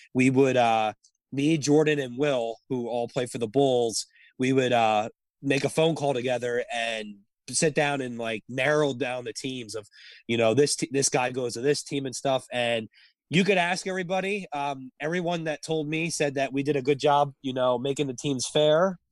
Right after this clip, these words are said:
Um, so the next month, which was September then, comes along, and I did it again. I opened it,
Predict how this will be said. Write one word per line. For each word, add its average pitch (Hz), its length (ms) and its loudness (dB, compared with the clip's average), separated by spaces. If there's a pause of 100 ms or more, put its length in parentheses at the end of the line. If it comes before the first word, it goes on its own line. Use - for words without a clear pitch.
(320)
Um, 127 540 0
so 135 520 2 (640)
the 143 120 -6
next 156 240 0
month, 156 320 0 (120)
which 139 300 -8
was 127 480 -6
September 156 500 -2
then, 175 420 0
comes 151 220 0
along, 165 460 4
and 131 500 -8 (160)
I 123 100 -2
did 139 180 0
it 135 100 0
again. 147 500 0 (460)
I 120 460 2
opened 135 320 -2
it, 135 140 2